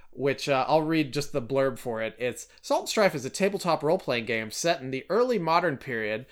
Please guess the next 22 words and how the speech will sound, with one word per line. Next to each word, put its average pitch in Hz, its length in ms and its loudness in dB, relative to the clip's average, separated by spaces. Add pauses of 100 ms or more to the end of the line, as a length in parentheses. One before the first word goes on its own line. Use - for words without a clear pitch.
(140)
circa 233 420 0
fourteen 170 480 -2
hundreds 135 460 -2
through 123 160 -4
eighteen 120 300 -6
hundreds. 101 420 -12 (240)
It's 190 160 -4
a 190 60 2
game 226 240 4
about 160 200 4
a 135 80 2
troupe - 300 0
of 175 100 -4
adventurers 143 680 -2
who 147 100 -2
fight 196 360 4
the 143 80 -2
villains 165 360 2
of 151 100 -2
the 147 120 2
age, 123 540 0
colon, 127 520 -2